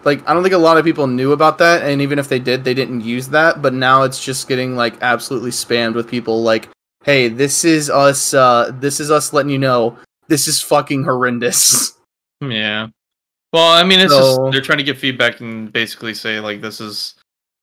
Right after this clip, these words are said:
Speaker 2: not something we want in the game." Um,
Speaker 1: Yeah.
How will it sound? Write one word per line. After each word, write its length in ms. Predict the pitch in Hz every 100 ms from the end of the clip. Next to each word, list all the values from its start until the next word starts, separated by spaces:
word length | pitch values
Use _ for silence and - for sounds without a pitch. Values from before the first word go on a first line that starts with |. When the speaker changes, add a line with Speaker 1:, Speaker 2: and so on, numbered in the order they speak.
| _ -
Speaker 2:
not 240 | 113 117
something 220 | 143 120
we 80 | 120
want 220 | 117 117
in 100 | 113
the 60 | 110
game." 520 | 113 117 117 113 113 _ _ _ _ _ _ _ _ _ _ _ -
Um, 600 | 110 107 107 104 107 135
Speaker 1:
Yeah. 300 | 120 110